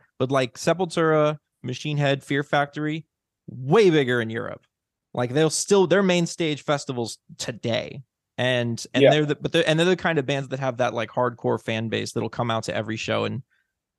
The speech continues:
Speaker 1: be there for the openers and stuff. So
Speaker 2: Yeah, yeah. Well, I mean, metal is generally something that sticks with Europeans throughout their entire,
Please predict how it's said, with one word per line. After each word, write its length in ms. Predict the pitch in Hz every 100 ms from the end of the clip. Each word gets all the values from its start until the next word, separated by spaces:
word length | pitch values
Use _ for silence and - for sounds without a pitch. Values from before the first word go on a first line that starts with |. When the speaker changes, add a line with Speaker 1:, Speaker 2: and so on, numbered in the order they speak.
| - -
Speaker 1:
be 120 | 143
there 140 | 135 123
for 140 | 135
the 100 | 117
openers 520 | 120 - 113 95 117
and 120 | 107
stuff. 380 | 104 - 104 -
So 460 | - 110 107 110 120 _ _ _ _ _ _ _ - - _
Speaker 2:
Yeah, 180 | 147 135
yeah. 220 | 127 120
Well, 180 | 135 165
I 80 | 170
mean, 240 | 180 180
metal 380 | 185 240 262 233
is 280 | 170 - - -
generally 360 | 170 165 143
something 340 | 135 160 143 139
that 140 | 120
sticks 400 | - 156 131 -
with 120 | 127 123
Europeans 600 | 131 117 127 131 123 -
throughout 380 | 120 120 117 107
their 160 | 117
entire, 560 | 110 - 117 117 113